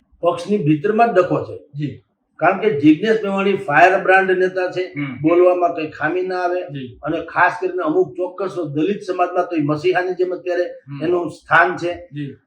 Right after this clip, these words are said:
Speaker 1: <clears throat> અમરેલીમાં દલિત યુવકની હત્યા થઈ,
Speaker 2: હમ.
Speaker 1: એ મુદ્દે કોંગ્રેસે પાયલ ગોટી કાંડ જેવો ટેકો ન આપ્યો.
Speaker 2: જી.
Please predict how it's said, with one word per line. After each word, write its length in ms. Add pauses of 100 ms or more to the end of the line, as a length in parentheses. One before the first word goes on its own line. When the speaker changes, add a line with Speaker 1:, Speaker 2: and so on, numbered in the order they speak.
(360)
Speaker 1:
<clears throat> 480
અમરેલીમાં 920 (420)
દલિત 440
યુવકની 560
હત્યા 640
થઈ, 180
Speaker 2:
હમ. 320
Speaker 1:
એ 220
મુદ્દે 360
કોંગ્રેસે 760
પાયલ 760
ગોટી 440
કાંડ 400
જેવો 260
ટેકો 400
ન 120
આપ્યો. 640
Speaker 2:
જી. 140